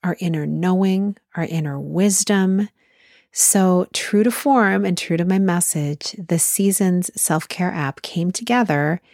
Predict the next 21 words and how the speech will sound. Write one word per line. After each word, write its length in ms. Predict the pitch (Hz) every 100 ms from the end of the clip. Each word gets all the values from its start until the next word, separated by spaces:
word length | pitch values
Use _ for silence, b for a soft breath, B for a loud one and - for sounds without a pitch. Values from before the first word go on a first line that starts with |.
| b b
in 100 | -
a 60 | 196
couple 280 | - 220 196
of 80 | 160
seasons, 460 | 220 208 156 151
truly. 560 | - - 151 135 160 - b b b b b b b -
And, 480 | 180 180 185 185 - _ _
you 100 | 190
know, 220 | 196 185 -
I 160 | 190 196
may 240 | 190 185
have 140 | 226 233
had 500 | - 185 175 170 - _
my 260 | 190 175 175
ideas 560 | 170 160 156 - 170 165
about 240 | 156 147
how 220 | - 165
it 100 | 160
should 160 | - 165
come 160 | 165
together, 460 | 156 160 151 160